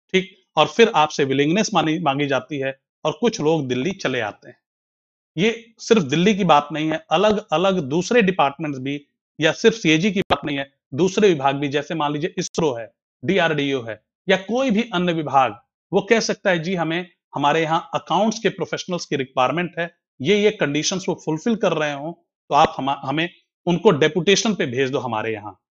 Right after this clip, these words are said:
ठीक? तब भी आप उस केस में, आप मान लीजिए कि अभी पोस्टेड थे, अ,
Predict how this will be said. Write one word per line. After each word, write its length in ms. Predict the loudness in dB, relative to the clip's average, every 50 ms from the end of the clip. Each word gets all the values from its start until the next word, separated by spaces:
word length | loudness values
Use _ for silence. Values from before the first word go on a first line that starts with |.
| _ _ _ -6
ठीक? 160 | -6 -6 -8 _ _ _ _ _ 0
तब 60 | 0
भी 180 | 2 4 4 6
आप 200 | 6 4 4 2
उस 120 | -4 -6
केस 260 | -4 -2 -2 -2 -2 -2
में, 240 | -4 -4 -4 -4 -8 _ _ _ _ 0
आप 140 | 0 0 2
मान 160 | 0 0 0
लीजिए 180 | 0 -2 -2 -2
कि 300 | -2 0 -2 -2 -2 -4 -4
अभी 140 | -2 -2 -2
पोस्टेड 420 | -2 -2 -2 -2 -2 -4 -6 -6
थे, 320 | -4 -2 0 0 0 -2
अ, 540 | -4 -8 -10 -8 -6 -6 -6 -6 -6 -10 _